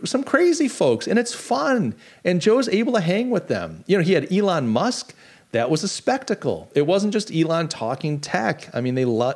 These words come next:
they lit up a doobie together. That's a spectacle. People want the spectacle. And so now Spotify, again, the employees are throwing a bit of a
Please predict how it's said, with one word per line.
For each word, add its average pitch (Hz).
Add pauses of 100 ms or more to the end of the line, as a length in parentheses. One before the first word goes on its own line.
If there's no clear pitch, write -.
they 131
lit 147
up 175
a 185
doobie 165
together. 90
That's 151
a 214
spectacle. - (400)
People 170
want 143
the 131
spectacle. - (760)
And 151
so 170
now 190
Spotify, 151
again, 160
the 117
employees 120
are 139
throwing 127
a 135
bit 110
of 127
a 143